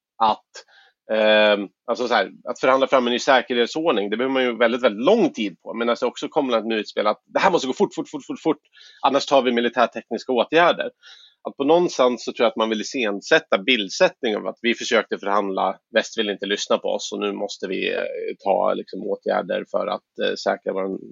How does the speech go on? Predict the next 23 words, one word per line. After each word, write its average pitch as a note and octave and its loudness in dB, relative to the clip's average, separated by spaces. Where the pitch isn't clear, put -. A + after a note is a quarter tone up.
liksom, G#2 -14
säkerhet. A2 2
Eh, A#2+ 6
och C#3 2
det D#3+ 8
tror E3 6
jag, A#2+ 6
och B2 -6
det C3+ 2
vill D#3+ 2
jag D3+ 6
ändå C3 2
lägga B2 2
tillsammans D3+ 0
med G#2+ 2
den G#2 -6
här G#2 0
New G#2 -4
York G#2 -2
Times-uppgifterna, A#2 2
eh, A2 -2
underrättelseuppgifterna A#2 -2
som G#2+ -2